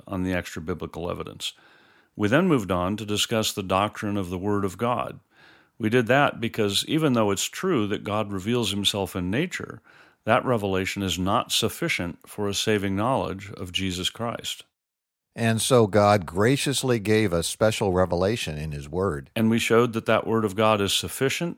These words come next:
Speaker 1: necessary, authoritative, and clear in its teaching.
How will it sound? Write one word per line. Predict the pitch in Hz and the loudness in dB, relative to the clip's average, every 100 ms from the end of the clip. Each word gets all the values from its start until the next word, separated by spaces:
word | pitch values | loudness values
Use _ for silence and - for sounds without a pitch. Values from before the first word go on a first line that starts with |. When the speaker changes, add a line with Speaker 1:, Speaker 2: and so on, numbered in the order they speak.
| _ | _
Speaker 1:
necessary, | 107 101 101 110 - 107 101 101 - | -4 -2 0 -2 -2 0 0 -2 -6
authoritative, | 90 - 107 107 - 98 95 92 | -6 -2 0 0 0 0 -2 -4
and | - 95 | -4 -6
clear | 90 - 160 95 85 87 | -6 -6 0 0 0 -4
in | 90 92 | -4 -4
its | 92 - | -4 -4
teaching. | 139 139 90 90 | -4 -4 -8 -12